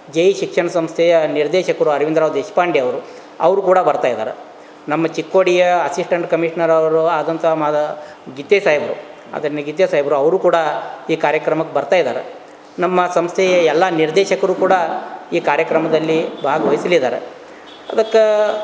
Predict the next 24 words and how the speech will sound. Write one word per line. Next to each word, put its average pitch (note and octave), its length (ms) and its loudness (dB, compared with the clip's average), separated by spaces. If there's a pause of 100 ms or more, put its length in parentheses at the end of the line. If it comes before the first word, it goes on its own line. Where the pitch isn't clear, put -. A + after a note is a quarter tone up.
(380)
ಈ A3 120 0
ರೀತಿ A#3+ 240 0
ಸಣ್ಣ G#3 160 0
ಸಣ್ಣ C4 200 2
ಒಂದು B3+ 240 4
ಎರಡು A#3+ 180 4
ಕಾರ್ಯಕ್ರಮಗಳನ್ನು B3 720 2
ಶತಮಾನೋತ್ಸವದಲ್ಲಿ A3 760 2
ನಾವು A#3 160 2
ಮಾಡಿದ್ದೀವಿ. G#3+ 460 2 (680)
ಮೊದಲನೇ C4 460 4
ದೊಡ್ಡ A3+ 160 4
ಕಾರ್ಯಕ್ರಮ G#3+ 460 2 (280)
ಇದು G3 280 4
ನಮ್ಮ F3 180 -2
ಶತಮಾನೋತ್ಸವದ F#3+ 760 0
ನಿಮಿತ್ತವಾಗಿ F3+ 720 2
ಈ F3 180 -2
ಕಾರ್ಯಕ್ರಮ D#3+ 460 -4
ಆಗೋದಿದೆ. C#3+ 680 0 (560)
ಅದಕ್ಕೆ - 260 -2
ತಮ್ಮ F#3+ 260 2
ಮುಖಾಂತರ G#3+ 540 0 (320)
ನಾನು F#3 460 0